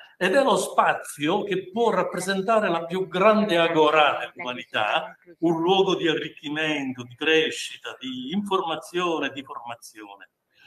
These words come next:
di costruzione di una cultura aperta, tollerante e pluralista.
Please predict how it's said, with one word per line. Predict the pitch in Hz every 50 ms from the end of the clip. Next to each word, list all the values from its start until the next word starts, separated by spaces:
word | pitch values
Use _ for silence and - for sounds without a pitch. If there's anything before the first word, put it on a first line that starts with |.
| - _
di | - 208 233
costruzione | - - 254 247 - - - 240 233 - - - - 254 269 240 190 165 151 131
di | 139
una | 143 143 143
cultura | 143 147 160 160 165 - 190 170
aperta, | - - 190 175 147 131 131 131 - - 127 117
tollerante | - 196 214 190 - 143 139 139 135 131 123 113 113 123 127 123 - _ - 156 160 160 160 - - _
e | - 151 143 143 - -
pluralista. | 151 147 143 139 131 123 117 107 - - - - - -